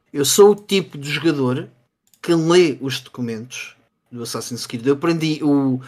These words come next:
o três é um, é um jogo que muitas pessoas não gostaram. Eu adorei o três porque eu curti bué de aprender.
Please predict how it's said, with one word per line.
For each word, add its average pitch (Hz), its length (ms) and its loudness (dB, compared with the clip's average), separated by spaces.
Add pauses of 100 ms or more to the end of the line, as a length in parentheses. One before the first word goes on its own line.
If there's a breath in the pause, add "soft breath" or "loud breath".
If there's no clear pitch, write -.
(260 loud breath)
o 147 80 -8
três 202 340 6
é 202 80 6
um, 185 400 2
é 170 60 -4
um 165 200 4
jogo 151 380 -2
que - 120 -8
muitas 151 340 -2
pessoas 143 340 -2
não 139 120 0
gostaram. 127 440 -2
Eu 147 140 2
adorei 156 320 2
o 147 80 -2
três 135 320 -2
porque 156 340 -14
eu 156 160 -16
curti 156 300 -10
bué 147 240 2
de 160 60 2
aprender. 135 600 -2